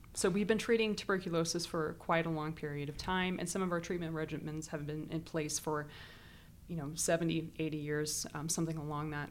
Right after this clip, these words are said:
that lines. But there's still a lot of questions we don't know, you know, and as antibiotic resistance progresses, then it forces us to find new treatments. And every time we, we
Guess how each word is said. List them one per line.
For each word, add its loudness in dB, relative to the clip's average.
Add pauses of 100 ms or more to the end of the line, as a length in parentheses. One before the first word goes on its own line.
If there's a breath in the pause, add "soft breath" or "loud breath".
that -2
lines. 2
But 0
there's 2
still 2
a 6
lot 6
of 2
questions 0
we 2
don't 0
know, -8 (100)
you 2
know, 6
and 0
as 6
antibiotic 6
resistance 0
progresses, 2
then 2
it 0
forces 2
us -2
to -4
find 4
new 6
treatments. -2
And 0
every 6
time -2
we, -2
we 0